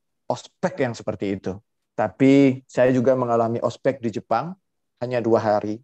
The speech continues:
Hari pertama, ya, adalah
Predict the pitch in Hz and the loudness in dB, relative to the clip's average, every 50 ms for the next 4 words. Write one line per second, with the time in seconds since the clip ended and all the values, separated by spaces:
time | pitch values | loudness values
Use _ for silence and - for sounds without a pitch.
0 | _ _ _ _ _ _ _ _ _ _ _ _ 110 110 110 113 110 - 117 110 | _ _ _ _ _ _ _ _ _ _ _ _ -8 -6 -4 -4 -4 -4 -6 -4
1 | - 117 113 113 113 117 127 143 170 185 175 - _ _ _ _ _ _ _ _ | -2 -2 -2 -2 -2 -2 -2 -2 -2 -4 -6 -12 _ _ _ _ _ _ _ _
2 | - 120 117 120 131 - _ _ _ _ - 120 117 113 123 127 139 143 143 - | -2 -2 -2 -2 -2 -10 _ _ _ _ -6 -6 -2 -2 0 0 0 -2 -2 -8